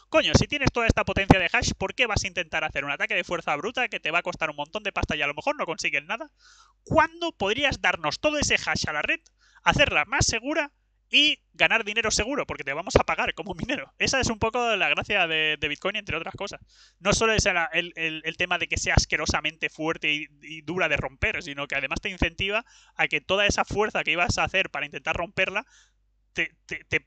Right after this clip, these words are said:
te ronde por lo menos por la cabeza que si la utilizas para apoyar a la red vas a ser recompensado sí o sí.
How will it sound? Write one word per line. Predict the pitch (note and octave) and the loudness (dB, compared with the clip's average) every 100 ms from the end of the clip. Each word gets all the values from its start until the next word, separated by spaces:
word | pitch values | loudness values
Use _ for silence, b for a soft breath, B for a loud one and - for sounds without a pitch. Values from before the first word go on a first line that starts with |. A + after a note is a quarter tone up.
| _ | _
te | D#3+ | 0
ronde | F#3 C#4 B3+ | 2 2 0
por | A3 | 0
lo | |
menos | A3 A3 | 0 0
por | G#3 | 0
la | G3+ | 0
cabeza | G3+ G3+ G#3 A3+ | 0 -2 0 -2
que | A3+ F#3+ | -2 -2
si | - | -2
la | D#3+ | -2
utilizas | D3 D3+ - F#3 | -2 -4 -4 -4
para | C3 D3 - | -2 -2 2
apoyar | G3 - - D3+ G3 | 4 6 4 2 0
a | |
la | F3 | 0
red | F#3 G#3 b b b | -2 -6 b b b
vas | - E3 | -4 -2
a | F#3 | 0
ser | G3 | 0
recompensado | F#3 F3 D#3+ F3 D3 E3 F3 | -2 -4 -4 -6 -4 -2 0
sí | E3+ - E3 | 0 0 -2
o | |
sí. | - - | -4 -6